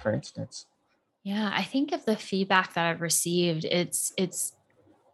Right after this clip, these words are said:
Speaker 2: people have shared that it's cross ethnic lines, right?
Speaker 1: Mm-hmm.
Speaker 2: So Japanese American, Korean American, Vietnamese American, um,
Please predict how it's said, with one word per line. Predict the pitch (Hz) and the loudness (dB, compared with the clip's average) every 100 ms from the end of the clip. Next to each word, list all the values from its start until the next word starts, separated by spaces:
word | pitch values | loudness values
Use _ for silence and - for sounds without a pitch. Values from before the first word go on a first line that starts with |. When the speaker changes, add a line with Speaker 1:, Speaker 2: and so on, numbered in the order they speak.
| - | -8
Speaker 2:
people | - 233 220 | -2 4 6
have | 202 202 | 6 6
shared | - 180 165 | 6 4 6
that | 160 | 4
it's | 147 - | 2 -2
cross | - 170 170 - - _ - | 0 2 2 0 -10 _ 2
ethnic | 175 - 202 202 | 2 2 0 2
lines, | 220 233 247 269 285 - | 0 2 4 4 4 4
right? | 185 170 | 8 8
Speaker 1:
Mm-hmm. | 165 | 8
Speaker 2:
So | 151 165 160 - - - - | 6 4 0 -8 -20 -16 -4
Japanese | 165 160 165 175 170 | -4 -2 -2 -2 0
American, | 165 165 160 160 170 | 0 0 -2 -2 -2
Korean | - 175 175 165 | -2 -4 -2 0
American, | 165 151 160 - 160 160 160 160 160 | 0 0 -2 -4 -4 -2 -4 -4 -6
Vietnamese | 180 165 170 175 165 165 | -4 -2 -2 -2 -2 -4
American, | 170 160 160 156 | -4 -4 -6 -8
um, | 156 170 | -4 -4